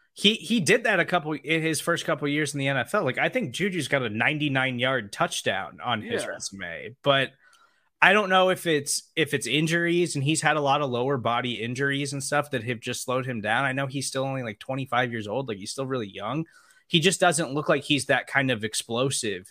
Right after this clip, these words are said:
Speaker 1: anymore. And I just don't think it's a part of his game at this
Speaker 2: It
Speaker 1: point.
Speaker 2: loo-, it, it looks like his ceiling for yards after the catch is six yards. Like, he looks
Speaker 1: Yeah.
Speaker 2: like he's getting
Speaker 1: Like, he's just
Speaker 2: tackled
Speaker 1: not an explosive
Speaker 2: immediately.
Speaker 1: player. Yeah, he's
Speaker 2: And
Speaker 1: just
Speaker 2: it,
Speaker 1: not
Speaker 2: it,
Speaker 1: that guy
Speaker 2: it,
Speaker 1: anymore.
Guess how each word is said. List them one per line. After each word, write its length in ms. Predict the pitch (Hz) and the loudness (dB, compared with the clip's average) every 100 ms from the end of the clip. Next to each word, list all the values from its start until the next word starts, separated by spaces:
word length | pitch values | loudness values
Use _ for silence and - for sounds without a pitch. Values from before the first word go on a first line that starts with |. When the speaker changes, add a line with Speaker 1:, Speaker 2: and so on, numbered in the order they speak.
| - | -4
Speaker 1:
anymore. 520 | 123 104 101 98 90 92 | -2 -2 -4 -8 -6 -4
And 80 | |
I 80 | 104 | -4
just 200 | 113 123 | -4 -4
don't 160 | 127 113 | -4 -6
think 140 | 131 | -6
it's 100 | 120 | -6
a 60 | 110 | -6
part 240 | - 120 | -2 -2
of 80 | 104 | -2
his 100 | 90 | -6
game 320 | - 117 143 | -4 -2 -2
at 60 | - - | -8 -6
this 120 | 87 | -2
Speaker 2:
It 120 | 160 | 0
Speaker 1:
point. 40 | |
Speaker 2:
loo-, 260 | 180 - 165 | 0 -2 -6
it, 140 | - _ _ | -10 _ _
it 160 | 175 180 | -4 -2
looks 320 | 185 214 - | -2 -2 -2
like 240 | 165 131 135 | -4 -2 -4
his 220 | 147 143 | -8 -8
ceiling 520 | - 147 127 104 101 - | -4 -2 -2 -6 -10 -16
for 140 | - 117 | -10 -4
yards 400 | 117 120 120 117 | 0 0 0 -4
after 220 | 110 - | -8 -12
the 80 | - | -14
catch 320 | 127 - - | -12 -12 -16
is 220 | - - _ _ _ _ | -20 -20 _ _ _ _
six 320 | - 131 110 104 | -12 -10 -10 -10
yards. 440 | 82 65 - - _ _ _ _ _ _ _ _ _ _ _ _ _ _ - | -12 -14 -20 -20 _ _ _ _ _ _ _ _ _ _ _ _ _ _ -4
Like, 120 | 135 | 0
he 100 | 160 | 2
looks 200 | 185 160 | 2 2
Speaker 1:
Yeah. 80 | 139 | 2
Speaker 2:
like 100 | - | 0
he's 200 | 165 160 | -4 -6
getting 320 | 123 151 117 - | -4 -4 -4 2
Speaker 1:
Like, 80 | 156 | 6
he's 160 | 151 | 6
just 200 | 196 - | 4 6
Speaker 2:
tackled 0 | |
Speaker 1:
not 160 | 196 190 | 6 6
an 40 | |
explosive 320 | 175 135 196 175 | 2 6 6 8
Speaker 2:
immediately. 160 | 143 | 2
Speaker 1:
player. 320 | 117 208 107 104 | 4 0 0 2
Yeah, 260 | 165 104 | 2 2
he's 260 | 123 131 123 | 2 0 2
Speaker 2:
And 100 | 143 | 4
Speaker 1:
just 20 | |
Speaker 2:
it, 80 | 170 | 4
Speaker 1:
not 140 | 160 170 | 2 0
Speaker 2:
it, 80 | |
Speaker 1:
that 120 | 151 - | -4 0
guy 200 | 151 165 | 0 2
Speaker 2:
it, 60 | |
Speaker 1:
anymore. 420 | 98 92 85 - | -2 -6 -8 -10